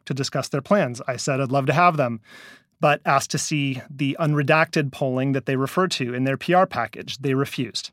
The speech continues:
We then met with Ryan Clancy in May and asked about the specifics of their go, no-go dates to remove their candidate from the ballot in each state if there is not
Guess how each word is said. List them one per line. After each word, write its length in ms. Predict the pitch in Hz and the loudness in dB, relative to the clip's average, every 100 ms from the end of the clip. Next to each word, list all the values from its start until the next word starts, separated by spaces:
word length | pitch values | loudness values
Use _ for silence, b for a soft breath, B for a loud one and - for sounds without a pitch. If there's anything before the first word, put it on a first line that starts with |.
| _ _ B B B | _ _ B B B
We 180 | 160 175 | 2 4
then 260 | 175 185 180 | 6 6 8
met 180 | 208 - | 6 6
with 220 | 190 - | 0 4
Ryan 280 | 160 160 151 | 4 4 2
Clancy 720 | - 151 143 151 131 127 - | 2 2 2 0 0 -2 -6
in 180 | - 143 | -2 2
May 440 | 143 131 120 175 - _ - | 2 2 0 -4 -8 _ -4
and 480 | 135 135 131 131 - | 0 0 0 -2 -2
asked 280 | 156 139 - | 2 2 2
about 220 | 143 143 | 2 2
the 60 | 139 | 0
specifics 600 | - 147 - 175 175 - - | -2 -2 0 0 0 -2 -2
of 180 | 143 | 0
their 320 | 131 139 139 127 B B B 147 | 0 0 0 -2 B B B 4
go, 240 | 180 180 | 6 6
no-go 400 | 170 170 165 160 | 6 6 6 4
dates 460 | 143 196 139 - - | 6 4 4 0 0
to 100 | 151 | 2
remove 320 | 147 151 135 | 4 2 2
their 120 | 143 | 0
candidate 540 | - 170 160 151 143 - _ _ _ | 2 4 4 2 0 -4 _ _ _
from 280 | - 165 151 | 2 4 4
the 60 | 139 | 4
ballot 440 | 127 202 170 139 - | 6 6 6 2 0
in 160 | 160 | 0
each 220 | 165 151 | 0 -2
state 380 | - 196 175 143 - | 0 2 2 0 -4
if 180 | 151 | -2
there 160 | - 147 | 2 2
is 120 | 139 | 4
not 260 | 147 139 | 4 4